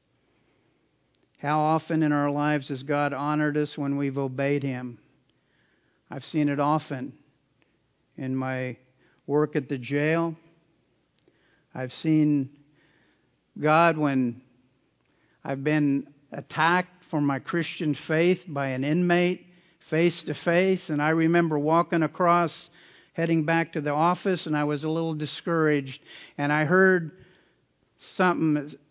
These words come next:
I heard a voice that said, "Chaplain John, Chaplain John." And I looked around, I didn't see anybody.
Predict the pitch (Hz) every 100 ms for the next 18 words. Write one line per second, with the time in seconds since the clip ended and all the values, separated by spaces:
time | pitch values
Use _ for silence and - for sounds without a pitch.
0 | _ - 147 170 180 151 147 180 165 147
1 | - 151 - 170 156 151 _ _ - 180
2 | 175 180 170 147 170 170 156 135 - 156
3 | 160 160 151 135 156 160 143 135 139 147
4 | 160 156 160 147 160 160 143 147 139 -
5 | 180 180 147 127 127 123 127